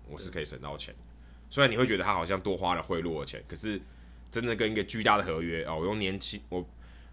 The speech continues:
我签比相对低薪很多的年轻的拉美的球员，我觉得效率是更高的。所以也许，呃，现在大家这个，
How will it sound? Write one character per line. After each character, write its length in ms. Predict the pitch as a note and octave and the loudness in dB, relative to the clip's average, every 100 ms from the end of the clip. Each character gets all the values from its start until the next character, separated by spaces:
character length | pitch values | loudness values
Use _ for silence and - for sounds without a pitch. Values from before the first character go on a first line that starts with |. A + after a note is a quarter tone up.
| - - | -14 -2
我 160 | G2 - | 0 2
签 280 | - B2 B2 | 6 6 6
比 120 | G#2 | 2
相 340 | - C#3+ C#3 | 6 10 10
对 160 | C3+ A#2+ | 10 8
低 200 | - A2 | 6 2
薪 180 | G#2+ G#2+ | 2 2
很 160 | E2 | 2
多 180 | D#2+ F2 | 2 2
的 100 | F2 | 2
年 180 | E2 D#2+ | 0 -2
轻 180 | E2 F2 | -2 -2
的 140 | E2 | 0
拉 160 | E2 E2+ | 2 2
美 140 | D#2+ | 0
的 100 | C#2+ | -4
球 240 | C#2 C#2 C2 | -6 -6 -6
员， 160 | A#1 - - - - | -10 -14 -18 -18 -12
我 80 | D#2 | -4
觉 80 | E2+ | -2
得 60 | |
效 180 | E2+ F2 | 2 2
率 140 | E2+ D#2 | 2 -2
是 100 | D2+ | -6
更 120 | C#2 | -8
高 140 | C2+ - - | -8 -14 -14
的。 60 | - | -8
所 160 | F2+ | -2
以 140 | E2 - - - - - - | -2 -4 -12 -18 -18 -18 -4
也 180 | G2 B2+ | 6 8
许， 340 | C3 A2 D#2 C#2 - - - - | 8 6 2 -6 -16 -20 -20 -16
呃， 160 | D2 C2+ | -12 -8
现 140 | G2 | -2
在 100 | F2+ | 0
大 140 | F2+ F2 | 2 4
家 160 | E2+ | 2
这 100 | F2 | 0
个， 240 | E2+ D2+ | -2 -2